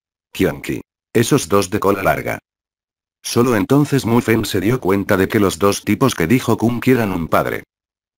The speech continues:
Accidentalmente le preguntó a Kionki,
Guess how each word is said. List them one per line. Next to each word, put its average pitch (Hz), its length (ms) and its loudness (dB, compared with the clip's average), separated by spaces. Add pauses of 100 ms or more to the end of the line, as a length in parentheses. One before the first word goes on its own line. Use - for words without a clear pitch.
(280)
Accidentalmente 120 1080 0
le 110 120 -2
preguntó 95 580 2
a 131 60 -2
Kionki, 71 460 -4